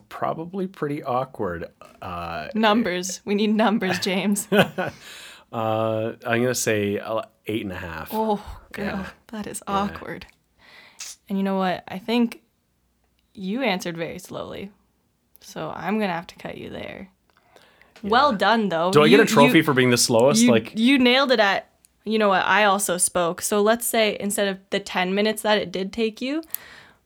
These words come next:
Speaker 2: we'll, we'll give you as maybe eight, maybe seven.
Speaker 1: That's being very generous.
Speaker 2: That is being a hundred percent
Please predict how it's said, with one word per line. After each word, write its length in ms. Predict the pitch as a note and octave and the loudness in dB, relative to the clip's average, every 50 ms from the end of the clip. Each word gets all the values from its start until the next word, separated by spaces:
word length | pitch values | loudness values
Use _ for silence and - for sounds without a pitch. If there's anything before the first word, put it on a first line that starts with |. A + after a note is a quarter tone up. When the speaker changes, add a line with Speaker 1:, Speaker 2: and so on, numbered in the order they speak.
| _ _ _ _ - | _ _ _ _ -4
Speaker 2:
we'll, 420 | A3+ A#3+ C4+ E4 G4 G#4 G#4 E4+ | -4 -4 -2 0 0 0 0 -2
we'll 180 | D4 E4 F#4 F#4+ | -2 -2 -4 0
give 180 | F#4 G4+ G#4 G#4 | 2 2 4 4
you 220 | G#4 G#4 G#4 F#4+ | 4 4 4 2
as 140 | F4+ D#4+ C#4+ | 2 0 0
maybe 420 | C#4 C4 B3+ B3+ B3 A#3+ A3+ - - | 0 2 2 4 4 2 2 0 -2
eight, 800 | - F3 E3+ F3+ F3+ F#3 G3 G3 F#3+ - - - - - - - _ | -6 -4 -4 -2 -2 -4 -4 -6 -8 -12 -12 -14 -18 -18 -18 -16 _
maybe 220 | - G#3 G3 F#3 F#3+ | -6 -6 -6 -6 -6
seven. 760 | F#3+ - D#3+ D#3+ E3 E3 F3+ F3+ E3+ E3+ F3 F3 F3+ G3+ G3+ _ _ _ _ _ _ | -8 -6 -4 -4 -4 -4 -4 -6 -6 -6 -8 -8 -8 -10 -12 _ _ _ _ _ _
Speaker 1:
That's 200 | - A2 A2+ - | -2 -2 -2 -2
being 220 | - C#3 B2 A2 | -4 -4 -4 -2
very 220 | F#2+ G#2 G2 G2 F2+ | -2 -4 -6 -6 -8
generous. 380 | E2+ F#2 F2 F2 E2+ - - | -10 -12 -14 -14 -14 -6 2
Speaker 2:
That 160 | G#3+ A3 A3+ | 2 4 4
is 100 | A3 G#3+ | 4 2
being 260 | G3 G#3 G#3 G3+ G3 - | 0 0 -2 -2 -2 -4
a 120 | - - | -6 -10
hundred 340 | F#3+ - - A#3+ A3+ G3+ G3 | -10 -4 -2 -2 -2 -2 -4
percent 440 | - - - F3+ E3+ E3 D#3 - | -6 -8 -6 -4 -4 -4 -8 -10